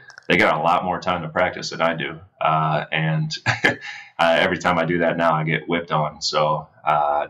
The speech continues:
Speaker 2: it's, I'm staying in a single player experience.
Speaker 1: Mm-hmm. Yeah, I remember I, I used to get down with some Skyrim and some Oblivion back in the day.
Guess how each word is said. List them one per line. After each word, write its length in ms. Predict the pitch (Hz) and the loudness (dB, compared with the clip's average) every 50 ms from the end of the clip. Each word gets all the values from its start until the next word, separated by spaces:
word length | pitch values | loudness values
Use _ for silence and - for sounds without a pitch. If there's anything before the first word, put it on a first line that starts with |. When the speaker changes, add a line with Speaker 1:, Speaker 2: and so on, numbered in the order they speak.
| - _ 71 | -6 _ 0
Speaker 2:
it's, 360 | 76 71 - - - - - - | 0 0 0 -2 -6 -8 -4 -2
I'm 180 | 69 73 80 | -2 -2 -2
staying 260 | 78 - 104 95 80 82 | 0 0 2 2 2 2
in 80 | 82 | 0
a 40 | 80 | 0
single 280 | 78 - 90 85 82 78 | 2 2 2 0 0 2
player 240 | 78 80 80 78 78 | 2 2 4 4 2
experience. 680 | 80 - - 87 82 78 78 78 78 - - - - _ _ _ _ _ - - _ _ - | 0 -2 -2 -2 0 0 0 -2 -2 -4 -6 -8 -10 _ _ _ _ _ -20 -20 _ _ -8
Speaker 1:
Mm-hmm. 280 | 123 120 117 110 104 - _ _ - - - - - - - - - _ | -8 -6 -6 -8 -10 -12 _ _ -16 -16 -16 -16 -16 -18 -18 -20 -8 _
Yeah, 180 | 110 101 98 98 | 0 2 2 2
I 140 | 92 113 139 | 2 2 2
remember 460 | 151 143 147 143 143 139 135 131 131 - | 2 0 -2 -2 0 0 0 -2 -2 -2
I, 120 | 143 131 | -2 -2
I 160 | 135 - 127 139 | 0 2 0 0
used 200 | 143 139 - - | 0 -2 -4 -8
to 60 | 135 | -8
get 100 | 131 127 | -4 -2
down 180 | 127 120 120 | 0 0 0
with 100 | 120 117 | -2 -6
some 120 | - 113 110 | -8 -6 -6
Skyrim 680 | - - - 117 107 110 110 110 107 107 107 107 107 | -4 -2 -2 0 0 0 0 0 -2 -2 -4 -6 -8
and 140 | 104 101 104 | -8 -8 -6
some 140 | - 110 110 | -6 -6 -6
Oblivion 640 | 104 104 - 110 104 - 104 101 98 95 98 101 104 | -6 -6 -4 -4 -4 -4 -4 -6 -6 -6 -8 -8 -4
back 260 | 104 95 95 98 - | -2 -2 -2 -4 -6
in 80 | 107 104 | -8 -8
the 80 | 101 | -6
day. 360 | 98 101 98 98 98 95 92 | -6 -4 -4 -4 -4 -6 -8